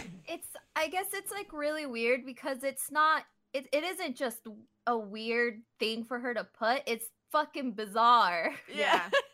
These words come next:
Speaker 2: <laughs>
Speaker 1: It's just, I don't, yeah. Things, it's so weird. Either way,
Speaker 3: Mm.
Speaker 1: it's like, it made me really intrigued 'cause
Speaker 3: Yeah.
Speaker 1: now I'm like, I want to know more.
Speaker 3: Mm-hmm.
Speaker 2: Yeah.
Speaker 3: It's, like, really trippy. You're just like,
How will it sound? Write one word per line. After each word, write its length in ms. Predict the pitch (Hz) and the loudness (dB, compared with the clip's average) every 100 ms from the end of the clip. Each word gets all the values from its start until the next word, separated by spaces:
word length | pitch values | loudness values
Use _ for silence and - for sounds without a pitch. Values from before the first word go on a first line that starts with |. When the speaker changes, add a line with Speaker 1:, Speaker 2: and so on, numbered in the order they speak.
| - - - - - - | -10 -10 -12 -10 -6 -4
Speaker 2:
<laughs> 100 | 233 | -4
Speaker 1:
It's 160 | 247 | -6
just, 240 | 277 330 - - | -10 -12 -6 -2
I 120 | 285 | 2
don't, 420 | 285 269 254 - | 2 2 2 0
yeah. 480 | 262 220 185 185 285 _ _ _ | 2 2 2 0 -6 _ _ _
Things, 300 | 277 269 269 262 | -8 -8 -8 -6
it's 280 | 233 226 233 - | -4 -4 -6 -4
so 220 | 311 269 | -2 -2
weird. 500 | 214 190 190 180 226 - | -4 -4 -6 -8 -8 -4
Either 320 | 349 330 254 | 4 4 6
way, 320 | 233 226 196 | 4 2 0
Speaker 3:
Mm. 20 | |
Speaker 1:
it's 300 | 202 254 - | -4 -6 -2
like, 220 | 294 247 - | 0 2 2
it 140 | 247 | 2
made 240 | 262 320 285 | 2 -2 -2
me 140 | 254 | -4
really 400 | 233 240 233 196 | -2 -2 -2 -6
intrigued 680 | 175 - 226 196 175 - _ | -10 -8 -6 -6 -8 -16 _
'cause 240 | 247 202 | -14 -12
Speaker 3:
Yeah. 20 | |
Speaker 1:
now 240 | 202 202 226 | -4 -2 -2
I'm 100 | 220 | -2
like, 180 | 196 202 - | -6 -8 -8
I 120 | 208 | -6
want 360 | 214 185 202 240 | -4 -2 -2 -4
to 120 | 277 | -8
know 160 | 226 214 | -6 -6
more. 640 | 190 214 262 - - 262 - _ _ 226 | -8 -10 -10 -10 -10 -12 -16 _ _ -16
Speaker 3:
Mm-hmm. 200 | 220 196 170 | -14 -12 -12
Speaker 2:
Yeah. 240 | 143 - - _ | -14 -14 -18 _
Speaker 3:
It's, 100 | - - | -20 -10
like, 260 | 233 240 | -6 -6
really 280 | 214 247 294 | -6 -6 -6
trippy. 600 | - - 233 226 165 175 _ | -8 -12 -12 -10 -14 -14 _
You're 120 | 196 | -14
just 120 | 208 | -12
like, 180 | 220 208 | -10 -12